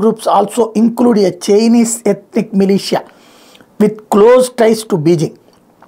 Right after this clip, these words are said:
Meanwhile, India is already planning to cancel the free movement regime, ఎఫ్ఎంఆర్, with Myanmar amid concerns over insurgency. నేను ఇంతకుముందు కూడా చెప్పాను, చైనాతో, చైనాని నమ్ముకోవడం అంటే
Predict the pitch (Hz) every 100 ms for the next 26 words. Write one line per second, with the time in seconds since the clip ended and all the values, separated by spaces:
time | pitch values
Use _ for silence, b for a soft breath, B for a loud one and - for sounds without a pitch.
0 | _ - - 175 208 220 247 - 190 226
1 | 233 208 - 202 214 214 - 196 202 226
2 | 208 - - 202 208 226 214 190 - -
3 | 226 240 220 214 208 208 190 185 165 175
4 | 180 - 196 - 208 196 180 - 185 180
5 | 165 185 185 208 B B B B B B
6 | 208 214 214 208 214 233 - 202 202 -
7 | 190 202 160 151 117 - - 175 170 185
8 | 180 190 185 170 165 147 127 - - 180
9 | 196 208 202 190 196 180 170 - - 180
10 | 208 196 190 175 180 180 185 170 160 151
11 | 151 - -